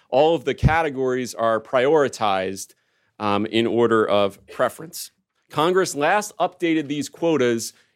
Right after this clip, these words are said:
in the Immigration Act of nineteen ninety. The preference system is divided into family preference and employment, uh, preference categories. And each of the categories have their own separate quotas. So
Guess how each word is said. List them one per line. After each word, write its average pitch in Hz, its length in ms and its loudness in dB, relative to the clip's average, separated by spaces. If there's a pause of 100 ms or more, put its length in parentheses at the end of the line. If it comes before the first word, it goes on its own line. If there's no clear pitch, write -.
in 131 100 0
the 131 140 4
Immigration 143 520 2
Act 117 400 -4
of 107 140 -2
nineteen 120 520 -4
ninety. 98 360 -6 (1200)
The - 80 -4
preference 202 440 2
system 165 320 -8
is 147 100 -8
divided 127 480 0
into 131 440 -6
family 139 480 -2
preference 131 640 -2 (340)
and 113 160 0
employment, 113 520 0 (320)
uh, 101 220 0
preference 107 480 -4
categories. 101 720 -4 (400)
And 117 180 -6
each 196 280 -2
of 160 100 2
the 151 100 2
categories 151 800 0 (100)
have 156 200 -2
their 156 220 0
own 175 400 -2
separate 151 560 -4
quotas. 110 560 -4 (560)
So 110 440 0